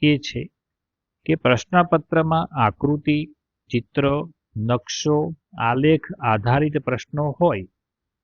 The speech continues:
ત્યાં તે પ્રશ્નના વિકલ્પ તરીકે બે વિકલ્પ આપવામાં આવશે, જેમાં વિકલ્પ એ સામાન્ય વિદ્યાર્થી માટે અને વિકલ્પ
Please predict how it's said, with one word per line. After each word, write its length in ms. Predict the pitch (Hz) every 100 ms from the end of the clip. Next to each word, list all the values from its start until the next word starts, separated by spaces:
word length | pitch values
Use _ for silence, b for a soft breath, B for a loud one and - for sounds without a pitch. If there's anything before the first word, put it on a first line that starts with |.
| -
ત્યાં 340 | 156 170 175 214 _ _ _ _ _ -
તે 160 | 170
પ્રશ્નના 680 | 180 156 131 - 135 135 135
વિકલ્પ 440 | 120 110 - 170 165
તરીકે 580 | 139 127 123 120 - 151 202 _ _ -
બે 280 | 123 135 160
વિકલ્પ 440 | 139 120 135 139 143 -
આપવામાં 640 | 110 - 110 123 127 143 - -
આવશે, 400 | 107 107 - - 95 _ _ _ _ _ _ _ _ _
જેમાં 500 | 104 120 143 170 190
વિકલ્પ 440 | 147 135 175 170 165 - -
એ 100 | 156 165 - _ _ _ - -
સામાન્ય 500 | 117 110 123 139 151
વિદ્યાર્થી 640 | 143 131 135 143 143 165
માટે 400 | 156 156 151 - 170 - _ _ _ _ _ _ -
અને 260 | 143 165 180
વિકલ્પ 480 | 139 127 156 156